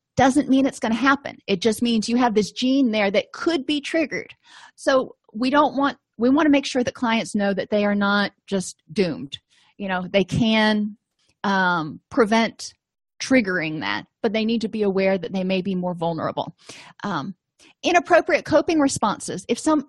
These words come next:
we're not born with coping skills. So if somebody doesn't know how to cope with life on life's terms, 'cause, either 'cause they've always been shielded or because they've n-,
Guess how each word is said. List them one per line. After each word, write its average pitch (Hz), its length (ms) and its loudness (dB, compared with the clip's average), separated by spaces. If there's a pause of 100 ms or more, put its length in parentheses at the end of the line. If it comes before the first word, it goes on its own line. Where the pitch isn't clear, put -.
(120)
we're 269 80 2
not 277 220 2
born 254 400 2 (260)
with 226 220 0
coping 233 280 0
skills. - 460 -8 (540)
So 240 160 4
if 233 80 -6
somebody 285 420 4
doesn't 240 320 2
know 220 140 2
how 226 260 2
to 240 80 2
cope 240 480 0
with 190 160 -4
life 190 300 2
on 214 120 0
life's 190 280 -4
terms, 202 420 0
'cause, - 320 -6
either 208 160 2
'cause 202 160 -8
they've 190 140 -2
always 196 240 2
been 185 120 -4
shielded 202 560 0 (280)
or 196 160 2
because 196 340 -4
they've 190 180 -2
n-, 196 100 -4